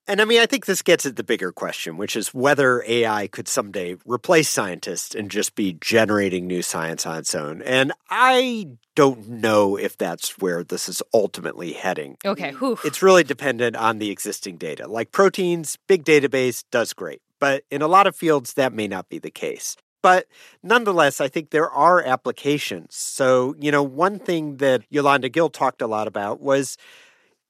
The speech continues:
Speaker 1: there are things that need to happen in science right now that just don't.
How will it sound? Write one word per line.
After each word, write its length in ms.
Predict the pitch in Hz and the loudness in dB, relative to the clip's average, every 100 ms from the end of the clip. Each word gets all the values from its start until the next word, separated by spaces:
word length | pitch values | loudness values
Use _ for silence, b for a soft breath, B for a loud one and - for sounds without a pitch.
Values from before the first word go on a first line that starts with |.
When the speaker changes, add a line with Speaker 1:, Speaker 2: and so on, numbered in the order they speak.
| _ | _
Speaker 1:
there 220 | - 254 190 | 2 4 4
are 40 | |
things 420 | - 233 214 175 | 2 0 0 -2
that 140 | 175 156 | -4 -4
need 320 | 143 175 160 | -4 -4 -4
to 100 | 160 | -4
happen 380 | 143 131 - 107 | 0 0 0 -4
in 120 | 95 | -6
science 420 | - 101 101 95 | -4 -4 -4 -4
right 160 | 101 82 | -6 -4
now 200 | 90 85 | -6 -6
that 220 | 98 98 | -8 -10
just 260 | 104 - - _ - | -10 -10 -14 _ -6
don't. 240 | 82 73 | -6 -6